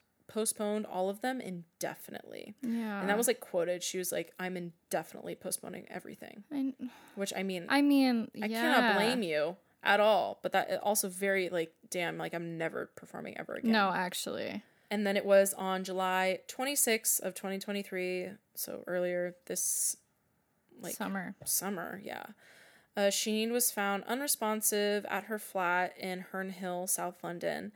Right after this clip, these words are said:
Speaker 1: and confirmed dead at the age of fifty-six. The cause of death was not stated,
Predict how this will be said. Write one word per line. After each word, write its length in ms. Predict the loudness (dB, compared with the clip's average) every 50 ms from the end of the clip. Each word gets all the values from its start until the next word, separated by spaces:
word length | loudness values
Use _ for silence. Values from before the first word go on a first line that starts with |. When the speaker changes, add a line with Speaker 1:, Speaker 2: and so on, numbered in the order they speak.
| -16 -20 -20 -20 -20 _
Speaker 1:
and 160 | -4 -4 -4 -2
confirmed 460 | -4 -6 -2 0 0 0 0 0 0
dead 260 | 2 2 2 4 2
at 120 | 2 0
the 120 | -2 -4 -4
age 160 | -4 -6 -6
of 80 | -8 -12
fifty-six. 1120 | -14 -14 -12 -8 -4 -2 -2 -2 -2 -2 -2 -4 -4 -8 _ -10 -6 -6 -6 -6 -6 -10 -14 _ -20 -20 -20 -20 -20 _ _ _ _ 2
The 260 | 4 6 6 4 2
cause 300 | 0 0 2 2 2 2
of 160 | 0 -2 0
death 280 | 2 2 2 2 2 -2
was 140 | -2 -2 0
not 180 | 0 0 2
stated, 840 | 4 6 6 6 4 2 0 0 0 0 0 0 0 0 0 0